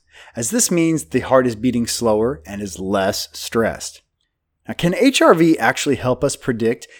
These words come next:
if we are overreaching and overtraining? Yes, it can. A two thousand six study in Medicine and Science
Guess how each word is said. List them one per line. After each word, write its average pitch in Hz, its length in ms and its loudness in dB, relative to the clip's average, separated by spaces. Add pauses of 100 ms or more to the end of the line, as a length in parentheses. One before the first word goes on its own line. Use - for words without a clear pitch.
(120)
if - 160 -10
we 127 120 2
are 107 140 0
overreaching 127 720 -2
and 113 120 0
overtraining? 117 640 -4 (500)
Yes, 135 460 0
it 135 200 -6
can. - 600 -8 (540)
A - 60 -10
two 226 220 0
thousand 139 360 8
six - 280 0
study 87 420 -8
in 107 220 -8
Medicine 123 440 -4
and 120 120 -4
Science 95 680 -6